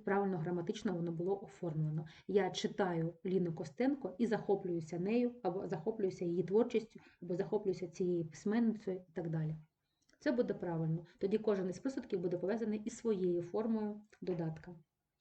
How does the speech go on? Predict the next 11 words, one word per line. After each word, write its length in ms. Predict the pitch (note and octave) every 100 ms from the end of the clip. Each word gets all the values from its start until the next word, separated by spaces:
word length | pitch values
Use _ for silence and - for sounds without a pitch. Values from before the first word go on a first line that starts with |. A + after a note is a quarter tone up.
| _ _ _ _ _ -
І 220 | D#4+ F4
наступний 520 | B3 B3+ A#3+ - G3+
момент, 420 | F#3 F#3+ C4 D#4 - _ -
тоді, 200 | G3+ A#3+
коли... 340 | A3 G3+ -
Це 220 | - A3 - -
трапляється 440 | - A3 A3+ A3+ -
тоді, 220 | G#3+ C4+
коли 240 | - G3+
людина 360 | G3 G3 G3+ F#3+
використовує 840 | F#3 F#3+ F#3 - F#3 F3+ F3 E3